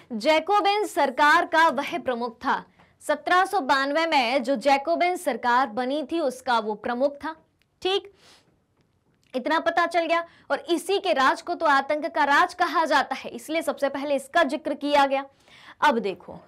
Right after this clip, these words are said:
आतंक के राज की हम बात करें,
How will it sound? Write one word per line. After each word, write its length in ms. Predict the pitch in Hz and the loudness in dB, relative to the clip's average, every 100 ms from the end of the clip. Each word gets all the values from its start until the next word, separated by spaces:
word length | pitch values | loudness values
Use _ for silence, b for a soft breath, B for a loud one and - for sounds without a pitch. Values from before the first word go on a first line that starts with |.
| _ _ _ b b b b b | _ _ _ b b b b b
आतंक 460 | 302 330 302 403 381 | 2 2 2 0 0
के 300 | 330 349 381 | 0 2 4
राज 340 | 294 262 254 | 4 2 0
की 140 | - 277 | -4 -4
हम 200 | 269 247 | -2 2
बात 260 | 233 208 | 4 2
करें, 280 | - 196 165 | -2 -8 -8